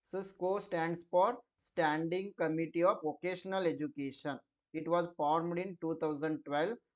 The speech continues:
by University Grant Commission. This committee authorizes the degree in vocational education. So a vocational educational committee was formed to aim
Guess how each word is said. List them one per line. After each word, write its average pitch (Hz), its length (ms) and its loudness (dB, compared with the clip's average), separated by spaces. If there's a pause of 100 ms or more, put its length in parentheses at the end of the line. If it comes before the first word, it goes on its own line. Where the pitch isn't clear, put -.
by 160 140 0
University 160 800 0
Grant 143 360 -4
Commission. 131 460 -8 (540)
This 175 200 -2
committee 180 440 0
authorizes 160 640 4
the 170 120 4
degree 156 500 0
in 196 80 -2
vocational 151 560 -4
education. 139 640 -6 (1400)
So - 160 -6
a 180 80 2
vocational 180 640 2
educational 175 600 0
committee 170 520 2
was 165 360 4
formed 165 500 4
to 180 100 2
aim 165 320 4